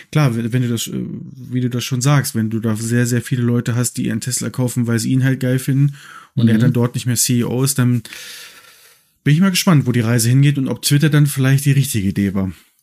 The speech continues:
Speaker 2: Ja, ich wage es zu bezweifeln. Das mit Twitter hat da, da, ich glaube ich, irgendwie, also weiß ich nicht, ob daraus noch irgendwas entstehen wird.
Speaker 1: Ich
Speaker 2: Vielleicht
Speaker 1: glaube, da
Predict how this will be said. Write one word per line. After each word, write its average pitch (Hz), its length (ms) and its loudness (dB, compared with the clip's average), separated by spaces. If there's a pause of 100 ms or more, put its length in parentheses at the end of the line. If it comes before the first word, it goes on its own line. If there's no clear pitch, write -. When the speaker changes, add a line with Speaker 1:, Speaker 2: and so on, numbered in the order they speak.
(420)
Speaker 2:
Ja, 113 280 0
ich - 160 -6
wage 117 180 2
es 113 120 -2
zu 110 100 -4
bezweifeln. 101 640 -6 (320)
Das 104 180 -12
mit 104 140 -8
Twitter 104 340 -10
hat 98 140 -10
da, 98 100 -6 (240)
da, 87 260 -12
ich - 100 -20
glaube 98 260 -8
ich, - 180 -14
irgendwie, 95 480 -8 (560)
also 98 340 -6 (180)
weiß 123 240 2
ich 123 40 4
nicht, 95 220 0
ob 90 120 -6
daraus 104 360 -2
noch 101 180 -8
irgendwas 113 320 -2
entstehen 110 460 -2
wird. 110 260 -6 (880)
Speaker 1:
Ich - 100 0
Speaker 2:
Vielleicht 110 40 0
Speaker 1:
glaube, 156 200 6
da 135 260 4